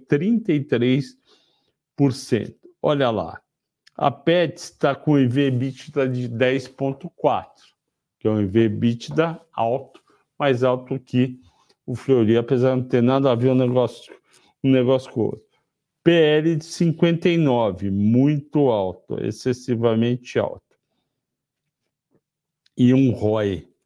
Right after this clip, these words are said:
fraco de dois ponto sete, um roa fraco de um ponto três. Então, a companhia tá devendo um lucro maior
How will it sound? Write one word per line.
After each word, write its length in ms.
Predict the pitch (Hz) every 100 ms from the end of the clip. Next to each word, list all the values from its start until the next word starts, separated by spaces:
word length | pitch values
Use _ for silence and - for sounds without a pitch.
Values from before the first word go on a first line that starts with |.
| _ _
fraco 600 | - 127 127 147 156 - 120
de 160 | 107
dois 340 | 104 127 110 107
ponto 400 | - 101 104 -
sete, 720 | - 131 135 147 - - - _ _ _ _ -
um 200 | 131 117
roa 280 | 101 120 120
fraco 640 | - - 113 113 - 123
de 180 | 110 117
um 140 | 120
ponto 380 | 117 131 127 139
três. 500 | - 110 53 - - _ _ _ - _ -
Então, 420 | 143 123 175 202
a 80 | 190
companhia 1040 | - 175 165 147 151 143 165 190 156 117 - _ _ _ _ _
tá 160 | 160 165
devendo 1400 | 147 135 180 226 139 107 123 147 170 165 175 190 - _ _ _ _ _ _ _ _ _ _ _
um 340 | 160 170 156
lucro 500 | 151 208 214 - 156
maior 720 | 151 147 131 113 117 139 139